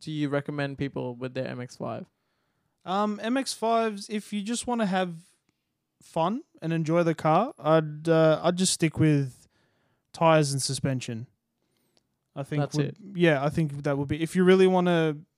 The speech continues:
Speaker 2: be one with the car, I guess you can go v-, g-, get yourself a bucket seat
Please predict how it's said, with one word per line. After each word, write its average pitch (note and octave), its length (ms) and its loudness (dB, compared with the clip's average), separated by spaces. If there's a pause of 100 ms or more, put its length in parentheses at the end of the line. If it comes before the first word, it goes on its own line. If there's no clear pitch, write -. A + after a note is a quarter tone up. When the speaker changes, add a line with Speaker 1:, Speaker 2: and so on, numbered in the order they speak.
(720)
Speaker 2:
be D#3 160 -4
one C#3+ 280 -2
with D3 160 -4
the C3 100 -4
car, D#3 300 4
I F3+ 80 2
guess G3 260 -2
you E3+ 60 -6
can D#3+ 140 -4
go D3+ 200 0
v-, C#3+ 160 -10
g-, C#3+ 200 -12
get D3+ 260 -8
yourself C#3+ 300 -6
a C3+ 40 -4
bucket C#3+ 360 -6
seat G#3 280 -2